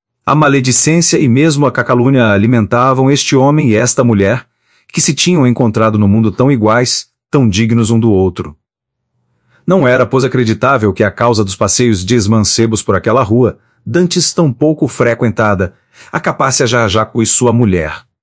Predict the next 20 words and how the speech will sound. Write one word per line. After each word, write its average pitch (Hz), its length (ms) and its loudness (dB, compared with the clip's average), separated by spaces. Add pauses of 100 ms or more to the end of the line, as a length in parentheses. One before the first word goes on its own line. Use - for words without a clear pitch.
(300)
Um 143 120 0
dia 120 240 0
Jacó 135 320 -2
disse, - 320 -6 (340)
"A 190 140 -6
causa 165 300 0
aquilo." 127 460 0 (720)
E - 160 0
aquilo 120 240 0
era 113 120 2
uma 107 160 0
casa 107 240 0
de 98 80 -2
bela 104 240 0
aparência, 104 680 -2
que - 100 -10
ficava 151 380 -2
defronte 117 440 -2
da 95 100 0
dele. 78 400 -4